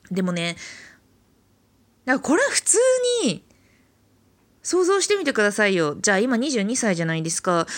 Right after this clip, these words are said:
二十二歳の同い年の男が女子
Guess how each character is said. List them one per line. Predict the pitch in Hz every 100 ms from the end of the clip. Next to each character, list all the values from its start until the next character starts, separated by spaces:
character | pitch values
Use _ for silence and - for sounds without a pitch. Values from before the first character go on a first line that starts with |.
| - -
二 | 403
十 | 294
二 | 220 240
歳 | 226 196 160 151 - _ -
の | 220 240 175 180 - _ _ _ _ _ _ -
同 | 214 370
い |
年 | 277 208
の | 175
男 | 165 185 190
が | 165 180 180 165 - - - - _ _ _ _ _ _ _ _ _ _ _ _ _ - _ _ -
女 | 233
子 | -